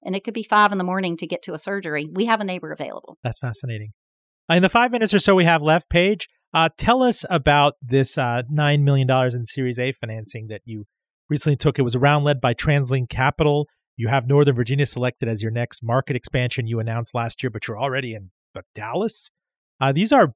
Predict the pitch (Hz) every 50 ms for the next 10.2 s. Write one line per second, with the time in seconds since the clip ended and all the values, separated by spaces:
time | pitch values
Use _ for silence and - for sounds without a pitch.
0 | _ - 147 160 160 147 - 127 135 127 139 143 - 113 101 - - - 123 123
1 | 120 113 117 - 120 120 127 127 147 151 - - _ - 143 170 190 - - 156
2 | 180 208 - 220 247 208 233 208 170 196 233 - 285 226 165 - 120 98 - -
3 | 110 - - 104 - - - 98 90 - - - _ _ - 220 277 - - -
4 | 165 170 175 - - 151 160 156 - _ _ _ - 196 196 202 196 180 - 180
5 | 170 160 175 175 160 180 160 151 - 160 160 156 160 - 151 - - - 165 160
6 | - - 170 - 170 - 160 - 190 165 156 151 - - 151 - - - - 160
7 | 151 - - - 170 165 - 160 156 160 156 143 156 156 _ _ _ _ _ _
8 | _ _ - 196 185 175 175 202 208 196 190 196 - - - 196 202 202 196 185
9 | 180 180 - - - - 196 196 208 226 - - - _ - 175 170 170 180 170
10 | 170 - -